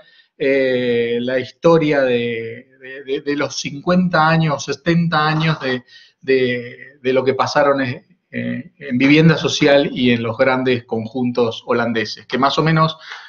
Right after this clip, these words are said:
después Susana les va a contar otro caso, eh, que, que se va, van a referenciar muy fácilmente con, con los que yo les pude contar.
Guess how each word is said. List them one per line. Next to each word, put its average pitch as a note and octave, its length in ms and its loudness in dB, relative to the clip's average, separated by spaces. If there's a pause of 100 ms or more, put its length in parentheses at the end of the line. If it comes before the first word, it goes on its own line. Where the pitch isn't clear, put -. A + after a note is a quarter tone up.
(140)
después D3 300 2
Susana D3 340 0
les C3+ 140 6
va C#3 60 6
a C#3 60 0
contar C3+ 320 0
otro - 360 2
caso, D#3+ 500 -2 (340)
eh, A#2+ 1040 -2
que, C3 160 -4 (180)
que B2 160 -6
se - 140 -10
va, C#3 560 0
van C3+ 260 0
a C3+ 60 4
referenciar B2 640 0
muy C3 140 -6
fácilmente B2 640 -4
con, A2+ 320 -10
con B2 200 -8
los A#2+ 100 -12
que A#2 120 -12
yo B2+ 160 -8
les A2+ 200 -6
pude B2+ 260 -6
contar. B2 400 -6